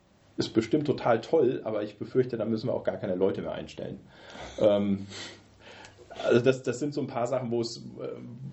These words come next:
wo es aber, ähm, zumindest was den Abgleich Skills zu, zu Stellenanzeige und sowas, das ist dann Natural Language Processing im Prinzip,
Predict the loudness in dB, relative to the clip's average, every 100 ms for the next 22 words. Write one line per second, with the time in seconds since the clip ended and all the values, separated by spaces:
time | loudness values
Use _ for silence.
0 | -12 -12 -2 4 4 4 4 4 2 -2
1 | -6 -8 -12 -18 -10 0 4 4 4 -2
2 | -2 -4 -4 -4 -4 -2 -4 -6 -18 -18
3 | 4 6 6 2 -10 -14 _ _ -4 2
4 | 2 0 -6 _ _ _ -20 -20 -20 2
5 | 2 4 4 2 0 -2 -2 -2 -2 -2
6 | -2 -2 -8 -12 -10 -2 -2 -2 -6 0
7 | 0 0 -2 -4 -4 -4 -4 -2 0 -2
8 | -2 -6 -6 -8 -6 -8